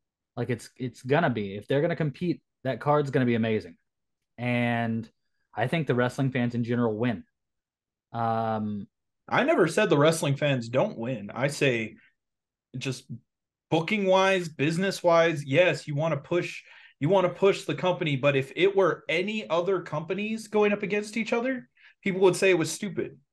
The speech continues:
Speaker 2: So why is it that it's N X T versus A E W that it's a good idea?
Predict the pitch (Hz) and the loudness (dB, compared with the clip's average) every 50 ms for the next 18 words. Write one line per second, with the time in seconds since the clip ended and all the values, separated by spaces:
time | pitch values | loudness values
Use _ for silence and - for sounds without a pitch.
0 | _ _ _ _ _ _ _ _ _ _ _ _ _ - - - 160 156 165 180 | _ _ _ _ _ _ _ _ _ _ _ _ _ -4 2 4 6 6 8 8
1 | 190 185 175 165 160 170 165 160 - - 147 147 147 143 139 - - 160 165 156 | 8 8 8 6 6 4 2 2 0 0 0 0 0 -2 -4 -4 -4 -2 -2 -4
2 | 139 - - - 156 147 143 151 139 139 135 135 143 143 139 131 127 165 202 185 | -4 -8 -6 -4 -4 -2 0 -2 -2 -2 -2 0 0 2 2 4 4 4 4 4
3 | 151 131 120 123 120 117 - - 120 117 117 110 104 104 117 147 - - | 2 0 -2 -2 -4 -6 -8 -12 -10 -8 -6 -4 -4 -4 -6 -8 -8 -10